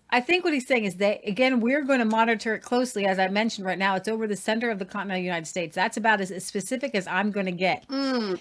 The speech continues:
Speaker 1: He added,
Speaker 2: mm, mm.
Speaker 1: however, the public certain, uh, certainly has the ability to look up in the sky and see where the balloon is.
Speaker 2: Look at this from C N N. Even Canada spots the alleged spy balloon.
Speaker 1: He says the public can look in the sky and see where it's at.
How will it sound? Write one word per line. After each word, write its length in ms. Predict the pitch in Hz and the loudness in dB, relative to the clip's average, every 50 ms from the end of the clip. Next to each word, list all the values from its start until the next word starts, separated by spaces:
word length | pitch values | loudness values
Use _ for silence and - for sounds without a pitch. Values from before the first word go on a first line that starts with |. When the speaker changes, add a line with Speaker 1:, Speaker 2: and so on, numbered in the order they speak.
| - - 220 | -4 0 4
Speaker 1:
He 100 | 247 247 | 8 10
added, 220 | 262 277 277 277 | 10 10 10 10
Speaker 2:
mm, 40 | 262 | 8
mm. 40 | 262 | 8
Speaker 1:
however, 220 | 254 254 247 240 | 8 8 6 6
the 100 | 214 214 | 2 0
public 380 | 202 - 277 285 269 285 240 - | -2 0 0 2 2 2 -2 -2
certain, 480 | - - 277 277 247 233 240 240 - - - | -2 0 0 0 0 0 -2 -2 -2 4 6
uh, 200 | 214 202 185 - | 6 6 6 4
certainly 360 | 196 - 294 294 262 247 247 | 2 -2 -2 0 2 2 2
has 180 | 220 233 220 196 | 4 2 2 2
the 80 | 208 | 2
ability 400 | 196 180 202 233 247 254 233 226 | 0 2 2 2 2 2 2 2
to 80 | 214 214 | 2 2
look 220 | 208 233 240 - | 0 0 4 4
up 120 | 262 247 - | 2 4 4
in 80 | 226 | 0
the 60 | 202 | 0
sky 380 | 185 - - - 196 214 240 226 | 0 -2 0 0 2 4 4 4
and 120 | 190 180 | 2 0
see 200 | 165 - 208 220 | -2 -2 -2 0
where 100 | 226 214 | 0 0
the 80 | 185 180 | 0 -2
balloon 360 | 165 170 180 175 202 226 214 | -2 -2 0 2 4 4 4
is. 100 | 170 156 | 4 4
Speaker 2:
Look 80 | 302 330 | 2 2
at 80 | 339 | 4
this 340 | 285 269 240 - - 277 233 | 4 4 2 2 0 -2 2
from 120 | - 247 240 | 2 2 2
C 240 | - - 269 247 240 | 2 2 4 6 6
N 100 | 226 226 | 6 6
N. 160 | 214 196 - - | 4 4 2 0
Even 320 | 277 302 349 370 370 269 | 2 2 4 4 4 2
Canada 520 | - - 269 320 359 381 415 370 339 285 233 | 0 0 2 4 4 4 4 4 2 0 0
spots 400 | - - - 262 247 240 240 - | -2 4 8 8 8 8 6 0
the 160 | - 269 240 | 0 0 0
alleged 540 | 208 202 220 247 247 240 - 208 185 202 - | 0 6 6 6 6 6 0 -6 -8 -10 -12
spy 260 | - - - 370 359 | -2 6 8 8 10
balloon. 560 | 320 320 285 269 254 269 277 285 285 285 294 - - - - - - _ _ | 10 8 4 6 4 4 4 4 4 2 0 -4 -10 -20 -20 -20 -20 _ _
Speaker 1:
He 180 | _ - 427 440 | _ 0 0 0
says 220 | 427 - 403 359 | 2 2 0 0
the 80 | - 277 | -2 -4
public 320 | - 262 247 247 302 302 | 0 0 0 0 0 -2
can 140 | - 302 254 | 0 0 0
look 100 | 226 - | 2 0
in 80 | 233 | 0
the 80 | 208 190 | -2 -2
sky 200 | - - 202 185 | -2 -2 -2 -2
and 120 | 175 170 | -2 -2
see 120 | - - 165 | -6 -8 -8
where 100 | 156 151 | -8 -8
it's 140 | 151 - 156 | -8 -6 -4
at. 200 | 151 165 226 | -4 -4 -4